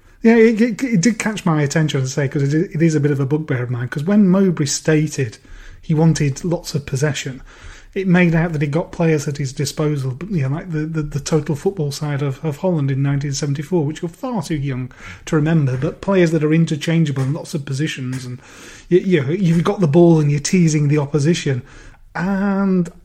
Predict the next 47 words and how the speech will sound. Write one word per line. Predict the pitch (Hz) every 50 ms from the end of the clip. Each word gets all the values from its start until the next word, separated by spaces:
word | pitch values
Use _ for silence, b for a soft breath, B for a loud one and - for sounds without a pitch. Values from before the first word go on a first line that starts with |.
| - - - _ -
all | - 233 277 285 220
due | 160 214 196
respect | 170 156 - - - - - - 214
<laughs> | 180 139 -
to | - 180 - - - 220
the | 208 -
squad | - - - - 196 208 190 175 170
that | 202 208
we've | 196 165 151
got, | 143 185 170 143 151 - B B B B B B - - - -
I | - 156
don't | 143 135 165 -
think | - 160 185 180
we're, | 156 156 160
we're | 160 156 143
that | 139 170 160 -
kind | - - 151 143 131 123
of | 117 -
team. | - - 160 135 127 131 - B B B B B B B
And | 190 165
what | 190 214 214 190
this | 180 170 -
has | 160 147 127
borne | 131 127 165 160 151 143
out | 151 151 156 170 165
to | - 151
me | 156 151 139 139 139
is | 135 - - B B B B B B B B B B B -
the | 180 165 170
differences | 147 196 202 - - 175 165 156 143 - 156 147 147 143 139 - - -
in | - - 170 147 147
the | 143 143 143 139 135
possession | - 151 135 147 175 175 - - 151 139
percentages | 131 139 120 139 135 127 123 - 135 120 135 135 135 139
between | - 135 - - 135 127 131 127
win, | 143 151 147 143 139
drawn | 127 143 143 135 131
and | 131 127 127 139
loss | 143 127 123 - -
are | 131
so | - - 185 156 135
small | - - - 156 151 143 123 117 123 151 - _ _ _ _ _ _ _ _ _ _ - -
as | 131 -
to | - 131
be | 135 135 131 151 - - - _ _ _
almost | - 202 156 151 139 123 - -
negligible. | 135 139 143 139 135 131 117 - 135 123 135 147 147